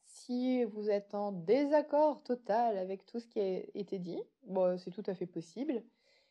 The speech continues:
Et je vous invite à penser vos propres idées sur ce sujet.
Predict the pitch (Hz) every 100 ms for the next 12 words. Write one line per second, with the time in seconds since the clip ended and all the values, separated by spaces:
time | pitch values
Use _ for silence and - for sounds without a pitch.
0 | _ _ 214 226 226 220 185 180 - -
1 | 185 - 214 - 220 - - 202 185 185
2 | - 285 - 226 190 220 208 220 - 220
3 | - 202 - - 185 -